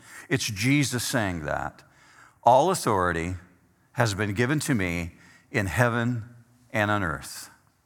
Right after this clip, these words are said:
His authority over every situation that you face, whether or not you're going through a, a failed relationship right now, or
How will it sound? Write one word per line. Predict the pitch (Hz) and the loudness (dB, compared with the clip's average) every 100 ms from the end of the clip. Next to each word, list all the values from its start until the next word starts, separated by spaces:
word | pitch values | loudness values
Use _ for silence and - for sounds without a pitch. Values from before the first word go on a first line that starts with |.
| _ _ _ _ _ _ _ _ _ _ _ _ _ _ - - | _ _ _ _ _ _ _ _ _ _ _ _ _ _ -20 -8
His | - 123 | -2 0
authority | 120 151 135 135 | 0 2 4 4
over | 131 120 123 | 4 4 2
every | 139 | 2
situation | 143 160 - 139 135 - 131 | 0 -2 -2 0 0 0 -2
that | 123 | -2
you | 127 | -4
face, | 120 85 - - - - - _ _ _ _ _ _ _ _ _ _ _ _ _ _ _ | -2 -2 -4 -10 -10 -12 -18 _ _ _ _ _ _ _ _ _ _ _ _ _ _ _
whether | 330 120 123 | -2 2 4
or | |
not | 127 135 | 6 6
you're | 123 | 2
going | 113 123 120 | 2 2 0
through | 131 117 | 0 2
a, | 101 | 2
a | 107 | 2
failed | - 123 123 | 2 2 2
relationship | 107 113 113 110 - 98 - 95 | 0 -2 0 -2 -2 -6 -6 -6
right | 90 85 | -4 -4
now, | 85 80 80 | -4 -4 -4
or | 78 | -6